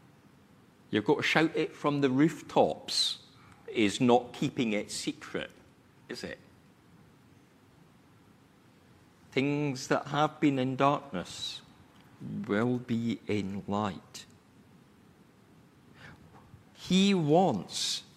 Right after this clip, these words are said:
things to be heard wider and wider.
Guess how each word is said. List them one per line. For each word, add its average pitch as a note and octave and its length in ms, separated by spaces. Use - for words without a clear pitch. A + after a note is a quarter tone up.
things B2+ 360
to A#2+ 120
be G#2 100
heard F#2 340
wider A#2 960
and G2+ 240
wider. E2+ 460